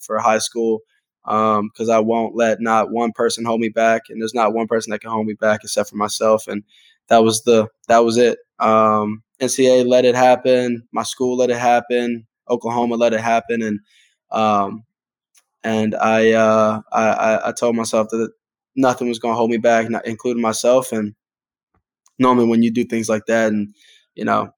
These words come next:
you, you set your mind to something like that and you work towards it every day,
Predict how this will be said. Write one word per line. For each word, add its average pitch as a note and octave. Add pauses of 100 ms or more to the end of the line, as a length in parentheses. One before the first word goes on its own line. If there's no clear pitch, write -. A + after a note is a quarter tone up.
(280)
you, A2+
you A2+
set A2+
your A2+
mind A2+
to A2
something A2+
like A2
that A#2
and G#2+
you G2+
work A2
towards A2
it G#2+
every G#2+
day, G#2